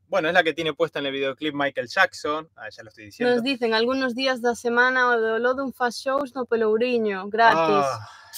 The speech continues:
Speaker 1: ese
Speaker 2: Sí.
Speaker 1: día no, lo
Speaker 2: Sí, no, no había
Speaker 1: perdimos.
Speaker 2: nada. "Olodum es terrible banda, afro, tocan en el Pelourinho".
Speaker 1: Sí.
Speaker 2: Tuve, tuve una remera igual.
Speaker 1: Sí.
Speaker 2: Sí.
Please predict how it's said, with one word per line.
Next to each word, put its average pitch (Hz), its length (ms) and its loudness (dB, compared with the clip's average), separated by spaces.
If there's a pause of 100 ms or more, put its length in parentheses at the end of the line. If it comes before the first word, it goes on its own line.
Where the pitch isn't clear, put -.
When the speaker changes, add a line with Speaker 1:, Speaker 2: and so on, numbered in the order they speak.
(400)
Speaker 1:
ese 170 240 0
Speaker 2:
Sí. 165 60 0
Speaker 1:
día 185 220 4
no, 147 220 0 (540)
lo 139 140 0
Speaker 2:
Sí, - 80 0
no, 151 60 4
no 156 60 2
había 170 120 4
Speaker 1:
perdimos. 127 220 -2
Speaker 2:
nada. 165 300 -8
"Olodum 269 500 0
es 269 140 -8
terrible 233 480 -2
banda, 269 520 0 (180)
afro, 269 440 2
tocan 247 380 -2
en 226 40 -2
el 214 140 -2
Pelourinho". 202 720 -2
Speaker 1:
Sí. 147 320 -6 (220)
Speaker 2:
Tuve, 247 440 -2 (220)
tuve 247 140 -2
una 240 160 6
remera 247 420 0
igual. 208 480 2
Speaker 1:
Sí. 151 260 -4
Speaker 2:
Sí. 202 360 -6